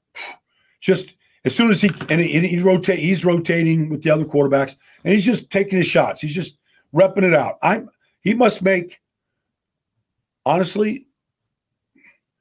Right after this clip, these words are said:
a hundred. He must make a hundred throws in that warm-up session of his. And he'll do the same thing in his fourth Super Bowl appearance at, uh, Allegiant Stadium in Las Vegas. It'll be the same routine. It never changes. Doesn't matter if it's,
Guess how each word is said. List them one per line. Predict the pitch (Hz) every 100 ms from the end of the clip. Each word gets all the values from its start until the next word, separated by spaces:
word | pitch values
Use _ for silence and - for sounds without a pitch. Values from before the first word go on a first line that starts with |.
| _ _ _ _ _ 147
a |
hundred. | 151 208 143 90 _ _
He | 165
must | 226 220
make | 196 185
a | 160
hundred | 156 151
throws | 143 131 98 - _ _ _ _ _ _ _ _ _ _ -
in |
that | 135 139 -
warm-up | 131 143 131 -
session | - 113 104 95
of | 87
his. | 90 - _
And | -
he'll | 180
do | 226
the | 208
same | 208 208 175
thing | 190 180 170 _ _ _ _ _ _ _
in | 151
his | 143
fourth | - 180
Super | - 190 165
Bowl | 147 143
appearance | 139 156 139 113 - _ _ _ _ -
at, | 123 -
uh, | 127 117
Allegiant | 151 143 131
Stadium | - 143 127 123 113 -
in | 117
Las | 113 104
Vegas. | 101 90 -
It'll | 170
be | 165
the | 202
same | - 202
routine. | 196 185 196 185 - _ _ _
It | 190 180
never | 233 254
changes. | - 196 202 - _ _ _
Doesn't | 247 226
matter | 208 233 175
if | 160
it's, | 135 -